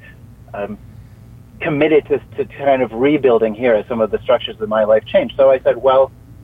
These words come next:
it would be most beneficial this summer to have a car, and how great to have a road trip and to let something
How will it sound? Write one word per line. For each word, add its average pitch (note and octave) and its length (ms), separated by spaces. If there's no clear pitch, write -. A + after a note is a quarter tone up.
it C3 60
would C3 80
be C3+ 100
most D3 280
beneficial D#3 680
this C#3+ 180
summer D#3+ 240
to C#3 120
have B2+ 160
a E3+ 60
car, G2+ 300
and C#3 140
how E3+ 180
great E3+ 220
to D3+ 60
have B2+ 140
a A#2+ 140
road B2 160
trip G#2+ 180
and A2 140
to A2+ 80
let A#2+ 100
something A#2 520